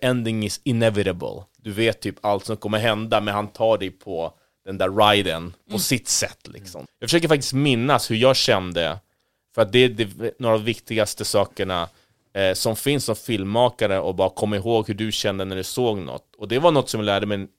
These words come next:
Speaker 1: på min första filmjobb som var filmdistribution. Jag verkligen var tvungen att titta på jättemycket film. Och en shoutout till, eh,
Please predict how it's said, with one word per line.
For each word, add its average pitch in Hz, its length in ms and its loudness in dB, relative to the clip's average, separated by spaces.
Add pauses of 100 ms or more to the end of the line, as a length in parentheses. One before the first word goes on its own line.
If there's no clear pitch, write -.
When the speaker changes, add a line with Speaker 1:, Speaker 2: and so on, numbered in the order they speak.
(260)
Speaker 1:
på 101 60 -14
min 104 100 -6
första 101 280 -6
filmjobb 98 520 -4
som 98 120 -8
var 95 80 -2
filmdistribution. 95 1080 -6 (260)
Jag 113 80 -2
verkligen 107 200 4
var 104 80 0
tvungen 107 240 -2
att - 60 -4
titta - 320 -4
på 104 140 -2
jättemycket 95 580 -4
film. 82 420 -6 (120)
Och 98 180 -4
en 95 320 -8 (300)
shoutout 104 420 -2
till, 90 520 -8
eh, 82 260 -6